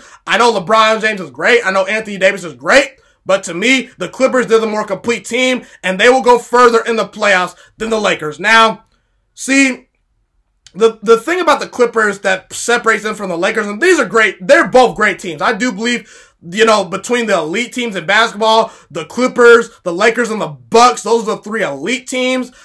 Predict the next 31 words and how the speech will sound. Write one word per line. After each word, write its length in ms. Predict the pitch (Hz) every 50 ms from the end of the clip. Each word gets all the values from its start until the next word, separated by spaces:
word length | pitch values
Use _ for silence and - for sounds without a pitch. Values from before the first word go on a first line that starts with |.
| - _ _
I 180 | - 175 196 202
do 200 | 180 180 247 254
think 260 | 254 262 240 226 175
that 260 | 196 208 190 170 156
Dallas 380 | 139 170 175 196 214 226 226 -
is 100 | 202 -
close. 380 | - - - 180 233 233 226 196
I 80 | 190
think 160 | 190 180 151
Houston 320 | - 208 233 226 - 196 175
is 80 | -
close, 260 | - - 233 240 220 170
but 140 | 180 165
those 260 | 175 226 262 262 254 262
three 220 | - 233 240 233
teams 260 | - - 226 226 220
have 100 | 185 160
separated 440 | - - 220 226 226 233 233 226 220
themselves 320 | 226 214 220 226 226 220
so 100 | 226 214
far. 380 | 214 - 226 226 220 220 220 - _ - - _ _ _ _ _ _ _ -
But 200 | 170 202 233 - 220
when 140 | 233 247
you're 120 | 277 311 302
comparing 460 | 320 269 - - - 285 320 330 320
the 80 | 285 -
Clippers 360 | - - 247 226 240 220 202
and 100 | 190 185
Lakers, 300 | 185 175 170 - 135 123
the 80 | 269
Clippers, 540 | - - 262 311 - - 294 285 269 - -